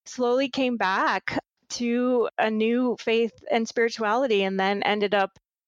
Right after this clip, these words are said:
writing a book about that experience, which was a memoir, my first book, which came out in two thousand fourteen.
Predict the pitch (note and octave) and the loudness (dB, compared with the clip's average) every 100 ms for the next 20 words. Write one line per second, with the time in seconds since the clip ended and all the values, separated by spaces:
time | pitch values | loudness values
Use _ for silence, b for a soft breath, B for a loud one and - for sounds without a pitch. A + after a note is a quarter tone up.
0 | _ _ _ A3 A#3 D#4 C#4 A3 A3 A3 | _ _ _ -2 2 2 2 2 2 0
1 | - A3+ G3+ C#4+ B4 G#3+ - D#3 - E3+ | 0 0 0 0 0 0 0 0 0 0
2 | F3+ - - F3+ D3 C#3+ - G#3+ G3 - | -2 -4 -2 2 2 0 -4 -6 -6 -4
3 | G3 F#3+ F#3+ - - G3+ G3+ A3+ F#3 F3 | -2 -2 -2 -4 -4 0 -2 0 0 0
4 | F#3 F3+ F#3 F#3+ F#3+ - G#3+ G3 - - | 0 -4 -2 -2 -2 -2 -2 0 -2 -4
5 | - F#3+ A3 - G#3+ G3+ F#3+ F#3+ F#3+ G#3+ | -8 -6 -6 -4 -2 0 0 0 -2 -2
6 | G3+ F#3+ F#3+ F#3 G3+ F#3 - A#3 A#3 F#3+ | 0 0 -2 -4 -2 -2 -2 -2 0 0
7 | F3 | -2